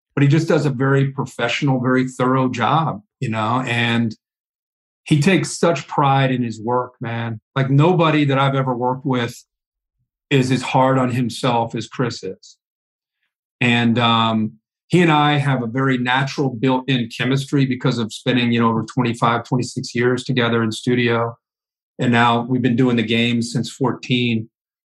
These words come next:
And, um, I think that's the thing we probably have in common is we, we both want to be the best.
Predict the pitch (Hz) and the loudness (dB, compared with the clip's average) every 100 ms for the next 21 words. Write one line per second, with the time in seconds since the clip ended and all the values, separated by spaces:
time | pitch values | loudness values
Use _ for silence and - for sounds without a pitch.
0 | _ 131 120 117 117 113 107 107 104 - | _ 0 2 4 4 2 2 0 -4 -10
1 | _ _ _ _ - - _ - 143 165 | _ _ _ _ -20 -20 _ 0 2 2
2 | 156 147 156 147 135 127 127 131 120 123 | 2 0 -2 0 2 2 2 0 0 -2
3 | 113 107 - 123 123 113 107 107 120 117 | -2 -4 -2 -2 -2 -2 -4 -4 -2 -2
4 | 117 - _ _ _ _ _ _ _ 131 | -2 -10 _ _ _ _ _ _ _ 0
5 | 113 107 143 139 143 131 117 - 123 131 | 0 2 2 2 0 0 -2 -6 -2 0
6 | 123 104 110 95 - - - | 0 0 -2 -2 -6 -16 -18